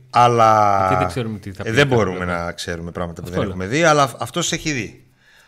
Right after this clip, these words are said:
Speaker 1: Άρα, λοιπόν, ο μόνος, ε, υπεύθυνος να απαντήσει, σίγουρα δεν είμαστε εμείς, είναι ο προπονητής. Θα δούμε τι θα πει ο προπο-, ο προπονητής και αν πει, και ανάλογα θα μπορέσουμε να βγάλουμε ο-, να βγάλουν όλα τα συμπεράσματά τους. Το θέμα είναι όμως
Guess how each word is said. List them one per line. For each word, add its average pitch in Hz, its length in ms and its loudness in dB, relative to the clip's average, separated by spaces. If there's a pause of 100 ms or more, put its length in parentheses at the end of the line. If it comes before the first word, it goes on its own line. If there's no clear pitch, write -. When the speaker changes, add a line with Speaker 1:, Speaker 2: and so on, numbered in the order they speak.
(160)
Speaker 1:
Άρα, 135 260 2
λοιπόν, 180 400 -2 (240)
ο 131 140 2
μόνος, 143 760 4
ε, 117 240 -6
υπεύθυνος 127 340 -4
να 127 60 -2
απαντήσει, 147 800 -2
σίγουρα 151 360 0
δεν 147 120 -2
είμαστε 131 280 -6
εμείς, 185 320 -6
είναι 160 160 -2
ο 147 40 -2
προπονητής. 123 760 -8
Θα 135 160 4
δούμε 131 240 2
τι 107 340 -2 (360)
θα 123 180 2
πει 131 120 2
ο 123 40 4
προπο-, 104 320 -6 (180)
ο 127 120 -2
προπονητής 107 440 -2
και - 100 -2
αν 104 180 0
πει, 202 380 2 (720)
και 175 140 2
ανάλογα 160 600 4
θα 131 840 0
μπορέσουμε 127 460 -2
να 120 60 -2
βγάλουμε 117 640 -4
ο-, 113 320 -6
να 113 100 -6
βγάλουν 120 260 -2
όλα 123 100 -2
τα 123 100 -8
συμπεράσματά 120 640 0
τους. 120 120 -6
Το 117 80 -4
θέμα 135 380 0
είναι 139 160 -4
όμως 135 460 -6